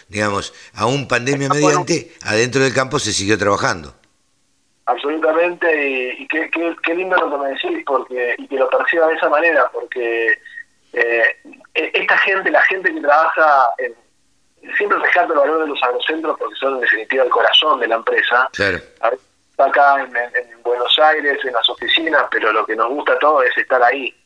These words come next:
Speaker 2: en
Speaker 1: Sí,
Speaker 2: cada
Speaker 1: sí.
Speaker 2: uno de los agrocentros. Y es gente que realmente quiere a su empresa, quiere a la,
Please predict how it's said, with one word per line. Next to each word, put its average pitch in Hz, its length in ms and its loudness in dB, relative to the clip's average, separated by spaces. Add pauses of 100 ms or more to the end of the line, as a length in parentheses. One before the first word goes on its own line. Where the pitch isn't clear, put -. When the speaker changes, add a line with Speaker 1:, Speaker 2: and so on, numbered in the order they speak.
Speaker 2:
en 113 160 0
Speaker 1:
Sí, 123 80 -4
Speaker 2:
cada 131 180 6
Speaker 1:
sí. 135 60 2
Speaker 2:
uno 143 140 2
de 139 100 4
los - 100 -6
agrocentros. 123 640 0 (500)
Y 131 140 -6
es 165 200 0
gente 185 320 -2
que 143 140 0
realmente 160 560 0
quiere 165 380 0
a 117 100 4
su 127 140 0
empresa, 117 440 0
quiere 170 320 2
a 135 80 4
la, 120 220 4